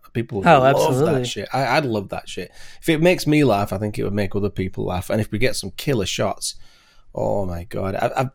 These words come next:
Speaker 2: Yeah, it's a bonus, right?
Speaker 1: Yeah, I think I've been following those, those pictures that he's been taking for about three years now, and it's like every time he posts them, I'm, "Oh,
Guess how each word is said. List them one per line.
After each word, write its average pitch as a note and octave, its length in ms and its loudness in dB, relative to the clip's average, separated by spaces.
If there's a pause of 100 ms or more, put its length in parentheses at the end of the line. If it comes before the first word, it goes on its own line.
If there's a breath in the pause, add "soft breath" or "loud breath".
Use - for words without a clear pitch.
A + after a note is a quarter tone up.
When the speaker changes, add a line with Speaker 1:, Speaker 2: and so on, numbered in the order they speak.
(140)
Speaker 2:
Yeah, A3+ 100 10
it's D#3+ 120 4
a E3+ 40 2
bonus, D#3+ 440 6
right? D#3 300 2
Speaker 1:
Yeah, D#3+ 200 6
I C#3+ 40 2
think A3+ 200 0
I've D#4 120 -4
been A#3+ 140 0
following E3+ 460 4
those, C#3 320 4
those C3 180 2
pictures - 380 -4
that A#2 80 0
he's G2 100 -2
been G#2+ 160 -2
taking G#2 320 -2
for G#2+ 120 -4
about G#2 260 -2
three B2+ 280 0
years A2+ 440 2
now, G#2 240 2
and G2 80 -2
it's - 160 -8
like - 120 -6
every B2+ 220 0
time C3 220 0
he B2 80 0
posts A#2+ 460 0
them, G#2 120 -4
I'm, F2+ 160 0 (680)
"Oh, G2+ 400 -6